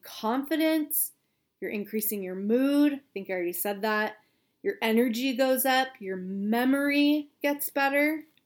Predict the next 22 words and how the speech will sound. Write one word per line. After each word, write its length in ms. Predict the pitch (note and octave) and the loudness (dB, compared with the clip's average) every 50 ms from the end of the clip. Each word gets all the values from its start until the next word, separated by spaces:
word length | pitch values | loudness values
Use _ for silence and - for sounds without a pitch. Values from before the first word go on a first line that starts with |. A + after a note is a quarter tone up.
| _ _ - | _ _ -8
It's 160 | G#3 A3 - - - | -8 -6 -6 -6 -4
amazing 680 | A#3 A3 G#3+ G#3 G#3+ G#3+ G#3+ A3+ A3+ A3+ B3 B3 B3+ A#3+ | -2 -2 0 0 0 2 2 2 2 0 0 -2 -2 -2
for 140 | - A#3 | -2 -2
long-term 600 | G#3+ G3+ G3+ G3+ G3+ G#3 G#3+ - A#3 G#3+ G#3 G3+ | -2 -2 -2 -4 -4 -6 -6 -6 -6 -4 -4 -4
memory. 560 | F#3+ F#3+ G3 G#3 A3+ A#3+ C4 C#4 D4 D#4 D4+ _ _ _ _ _ _ _ _ _ _ _ _ | -4 -6 -4 -4 -4 -2 -2 -2 -2 -4 -6 _ _ _ _ _ _ _ _ _ _ _ _
Uh, 440 | - A3 G#3+ G#3 G#3 G3+ G3 G3 - - | -4 -2 -2 0 0 0 0 0 -2 -2
you 140 | A3+ G#3 G3 | -4 -4 -6
have 80 | - | -6
higher 280 | - G#3 G3+ G3 G3 G3 | -6 -4 -4 -4 -4 -4
self-esteem, 1000 | - - F#3+ G3 - - G#3+ - - - - - C4+ C#4 D4 D#4+ F4 G4+ G4 - _ _ _ _ _ _ _ _ _ _ _ _ _ _ - - _ _ _ | -4 -6 -6 -6 -8 -8 -4 -2 0 0 0 0 2 4 4 4 4 2 -2 -6 _ _ _ _ _ _ _ _ _ _ _ _ _ _ -20 -20 _ _ _
you 100 | - G#3+ | -8 -4
sleep 520 | - - - - C4+ C#4+ D#4 D#4 D#4 D#4 - | 0 0 2 2 4 4 4 2 2 0 0
better. 480 | D4 D4 C#4+ D4+ D4+ D4+ D#4 D#4 D4+ - _ _ _ _ _ _ _ _ _ _ _ _ _ _ _ _ _ _ _ - G#3 | 2 4 4 4 2 2 0 -2 -6 -12 _ _ _ _ _ _ _ _ _ _ _ _ _ _ _ _ _ _ _ -18 -16
I 40 | |
think 340 | F#3+ - - C4+ C#4+ D4 C#4+ | -10 -6 -4 -4 -4 -2 -2
that 120 | - B3 A3 | -2 -2 0
I 120 | G#3+ G#3 | 2 2
even 300 | G#3+ A3 G#3 A3 G#3 G3 | 2 2 0 -2 -4 -4
read 220 | F#3+ G3 G3+ G3 | -4 -4 -4 -4
something 460 | - - A#3 A#3 A3 - A3+ A3 G#3+ G3 | -2 -2 -2 -2 -2 -2 -4 -4 -4 -4
where 300 | F#3+ F#3+ F#3+ G3 - - | -4 -4 -4 -4 -4 -4
it 220 | A3 A3 - - | -4 -4 -4 -4